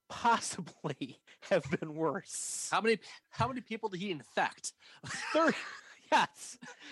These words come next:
Speaker 1: William Henry
Speaker 2: Uh,
Speaker 1: Harrison
Speaker 2: <laughs> he was
Speaker 1: was li-, he was literally president. He was literally president for thirty days, and he spent
Speaker 2: That
Speaker 1: the
Speaker 2: was a very
Speaker 1: entire,
Speaker 2: long speech. It was
Speaker 1: he
Speaker 2: a
Speaker 1: spent
Speaker 2: very long
Speaker 1: twenty,
Speaker 2: speech.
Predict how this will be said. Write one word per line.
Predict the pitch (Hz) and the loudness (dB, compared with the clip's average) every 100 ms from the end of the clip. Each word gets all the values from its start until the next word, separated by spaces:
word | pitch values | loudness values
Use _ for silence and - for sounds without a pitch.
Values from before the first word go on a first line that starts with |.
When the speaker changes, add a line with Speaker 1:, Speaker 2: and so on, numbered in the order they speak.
| 262 | -2
Speaker 1:
William | 277 302 349 | 2 4 6
Henry | 285 - | 6 8
Speaker 2:
Uh, | - | 8
Speaker 1:
Harrison | 466 339 196 | 8 8 4
Speaker 2:
<laughs> | 190 | 2
he | 339 | 0
was | 226 180 | 0 0
Speaker 1:
was | |
li-, | 180 214 254 - 202 | 2 6 6 4 0
he | 202 | 0
was | 175 | 0
literally | 208 233 240 220 208 | 4 8 8 8 4
president. | 202 208 202 185 - 160 - - | 6 6 6 4 2 -2 -2 0
He | 214 | 0
was | 180 | 0
literally | 214 262 277 254 220 | 4 6 8 6 6
president | - 208 180 185 170 | 6 4 4 0 -2
for | 165 | -2
thirty | - 175 170 | 4 4 2
days, | 156 147 143 143 - | 4 4 6 2 0
and | 170 156 | -2 -2
he | |
spent | - 180 160 | -2 0 2
Speaker 2:
That | |
Speaker 1:
the | 240 | 4
Speaker 2:
was | 214 | 2
a | 202 | 2
very | 220 233 | 4 6
Speaker 1:
entire, | 214 202 | 8 8
Speaker 2:
long | 208 202 | 6 2
speech. | - 185 120 - - | -2 -4 -4 -6 -4
It | 180 | 0
was | |
Speaker 1:
he | 202 | 0
Speaker 2:
a | 208 | 2
Speaker 1:
spent | 226 220 | 4 4
Speaker 2:
very | 208 | 4
long | 190 | 4
Speaker 1:
twenty, | 240 233 | 4 4
Speaker 2:
speech. | 226 135 | 0 -6